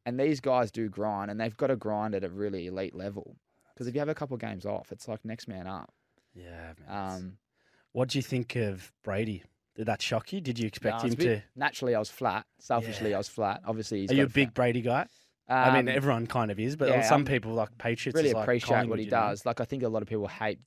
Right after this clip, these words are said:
Speaker 1: greatness, you know?
Speaker 2: Yeah,
Speaker 1: I love
Speaker 2: exactly.
Speaker 1: it. I love
Speaker 2: Yeah.
Speaker 1: seeing him. I think I want him to play forever.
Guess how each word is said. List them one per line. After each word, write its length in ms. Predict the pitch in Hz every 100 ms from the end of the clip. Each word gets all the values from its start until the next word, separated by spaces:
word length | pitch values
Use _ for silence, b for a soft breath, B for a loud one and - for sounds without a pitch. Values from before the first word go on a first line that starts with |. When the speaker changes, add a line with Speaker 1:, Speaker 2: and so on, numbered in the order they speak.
| _
Speaker 1:
greatness, 520 | - 95 - 92 107 -
you 140 | -
know? 100 | 127
Speaker 2:
Yeah, 300 | 123 117 107 107
Speaker 1:
I 40 |
love 80 | 131
Speaker 2:
exactly. 220 | 117 110
Speaker 1:
it. 80 | 98 - -
I 40 | 123
love 220 | 120 120
Speaker 2:
Yeah. 60 |
Speaker 1:
seeing 260 | 131 120 113
him. 200 | 117 113
I 60 | 110
think 240 | 123 110 _
I 60 | 110
want 160 | 127 127
him 60 |
to 60 | 110
play 200 | - 113
forever. 520 | - 104 107 110 104